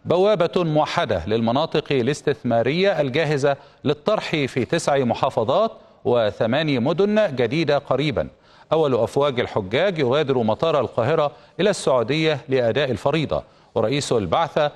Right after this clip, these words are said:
سنتابعهم لحظيا لإزالة أي عقبات. أما صحيفة اليوم السابع فكتبت في عناوينها: نهائي الكان في حماية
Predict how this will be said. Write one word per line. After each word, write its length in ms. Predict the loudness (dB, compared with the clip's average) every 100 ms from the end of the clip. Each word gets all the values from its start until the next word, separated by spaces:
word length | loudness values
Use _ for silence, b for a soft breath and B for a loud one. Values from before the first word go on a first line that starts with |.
| B
سنتابعهم 840 | -4 -2 0 0 0 2 2 2 0
لحظيا 540 | -2 -2 -2 0 0
لإزالة 560 | 0 -2 0 0 0 -2
أي 540 | -2 0 0 0 0 0
عقبات. 480 | 0 -2 -4 -4 -10 _ _ _ _ _ _ _ _ _ _ _ _ _ _ _ _ b b b -2
أما 240 | 2 2
صحيفة 440 | 2 0 2 0 0
اليوم 260 | 2 2 0
السابع 360 | 2 2 2
فكتبت 520 | 0 -2 0 0 -2
في 120 | 0 0
عناوينها: 640 | 2 0 0 0 2 2
نهائي 380 | 0 0 2 0
الكان 380 | 2 2 2 0
في 200 | -2 0
حماية 380 | 0 2 0